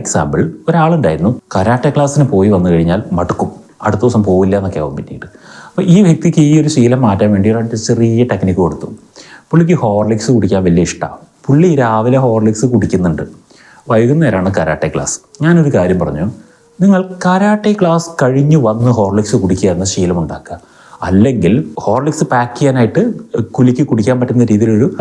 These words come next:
ഒരു കുപ്പിയോ മറ്റോ കൈ കരുതുക. അവിടെ കരാട്ടെ ക്ലാസ് കഴിഞ്ഞ ഉടനെ അവിടെ നിന്ന്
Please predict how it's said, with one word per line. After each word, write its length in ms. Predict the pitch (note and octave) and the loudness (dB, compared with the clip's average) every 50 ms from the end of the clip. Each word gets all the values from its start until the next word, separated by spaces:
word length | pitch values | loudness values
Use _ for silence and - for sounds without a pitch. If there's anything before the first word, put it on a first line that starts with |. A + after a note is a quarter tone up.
| - - - | -6 -2 0
ഒരു 100 | A#2+ B2 B2+ | 0 0 0
കുപ്പിയോ 280 | - B2+ - - C3+ A#2+ A2 | 0 -2 0 0 0 0 0
മറ്റോ 160 | F#2+ F#2+ G2+ F#2 | -2 -2 -2 0
കൈ 80 | F2 E2 E2 D#2+ | 0 0 0 -2
കരുതുക. 300 | D2+ C#2+ D2+ D#2 F#2 D3+ E3+ - - - - | -2 -2 -2 -2 -2 -2 -4 -6 -12 -6 -2
അവിടെ 180 | C3 D3 D3+ D#3 - | 0 0 0 0 0
കരാട്ടെ 320 | B2 B2+ C3+ C#3+ C#3 D#3+ D3 | 0 0 0 0 -2 0 0
ക്ലാസ് 220 | D#3+ D3 C#3 - - - | 0 0 0 -2 0 0
കഴിഞ്ഞ 280 | A2 A2 B2+ C#3 C#3+ B2+ G2 | 2 2 2 2 2 2 2
ഉടനെ 220 | F2 F2 G2 G#2 - - - G#2+ A2+ | 0 0 -2 -4 -4 -6 -6 -4 -2
അവിടെ 280 | A#2+ A#2+ C3+ C3 D3+ C#3 B2+ | 0 0 2 2 2 2 2
നിന്ന് 220 | G#2+ G2 F#2+ G2 | 0 0 0 -2